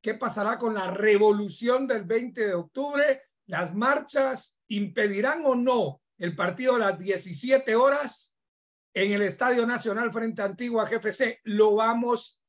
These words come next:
a analizar, lo vamos a hablar también el día de hoy. Atención, en comunicaciones,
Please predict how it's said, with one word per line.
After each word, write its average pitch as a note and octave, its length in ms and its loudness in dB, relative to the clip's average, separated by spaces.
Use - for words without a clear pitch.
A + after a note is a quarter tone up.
a D#3 60 -14
analizar, F3+ 720 -6
lo D#3+ 140 -2
vamos F#3+ 580 -2
a E3 120 -4
hablar F3+ 520 0
también G3 640 -4
el D#3+ 220 -4
día F#3+ 540 0
de D#3+ 180 -4
hoy. F3 420 2
Atención, B3 1120 2
en A3 240 -2
comunicaciones, D4+ 1200 0